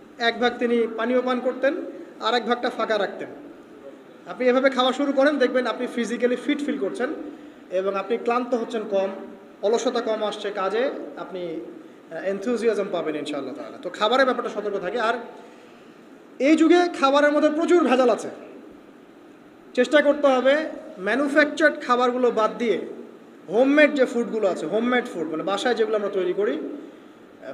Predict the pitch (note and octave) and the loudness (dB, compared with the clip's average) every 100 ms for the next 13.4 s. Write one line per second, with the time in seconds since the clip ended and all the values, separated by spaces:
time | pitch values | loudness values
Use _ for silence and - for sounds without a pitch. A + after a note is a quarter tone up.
0 | - C4 C#4 - - A3+ B3 C4+ C#4 - | 2 6 6 4 2 2 4 2 0 0
1 | A#3 G#3+ G#3+ G#3 F3+ F3 E3+ E3 D#3 - | -4 -2 -4 -2 -4 -4 -6 -6 -8 -10
2 | - - - A#3+ A#3+ A3+ G#3 G#3 B3+ A#3+ | -12 -14 -6 -4 0 0 0 0 2 2
3 | G3+ E3 D#3 G3 F#3 F#3+ F3+ G3 G3+ C4 | 0 -2 -4 -4 -4 -4 -4 -2 -2 -2
4 | - - - - - - - G3 G3+ B3+ | -6 -10 -14 -18 -20 -20 -8 -4 -2 2
5 | B3+ C4+ C4 B3+ C4+ C4 B3+ A#3+ B3+ C#4 | 2 2 4 2 4 2 2 2 2 0
6 | C#4 C4+ A3+ A3 A#3+ A#3+ G3+ G#3 A3 G#3+ | 0 -2 0 4 4 2 0 2 2 2
7 | G3 C4 B3 C3+ - - - - F#3 G3+ | 6 6 6 4 -8 -14 -18 -10 -4 -2
8 | G#3+ A3+ A3+ B3 B3 B3 A#3 A3+ G3 B3+ | 2 2 0 -2 0 0 0 0 -2 -4
9 | - B3+ A#3+ B3+ A#3+ G#3+ G3+ A3+ A#3 B3 | 0 2 4 2 0 -4 -4 0 0 0
10 | A#3 B3+ B3 B3+ D4 - - - - - | -2 0 0 0 -2 -6 -14 -18 -20 -20
11 | - E3 F3+ A3 - A3 A#3+ A#3+ A#3 A#3 | -10 -8 -4 -4 -4 -4 -2 -2 -2 -2
12 | A3 G3+ F#3 D3+ C#3 C#3 E3+ F#3+ C4+ C4+ | 0 0 0 -2 -6 -6 -8 -6 -6 -2
13 | A3+ F#3+ - | -2 -2 -4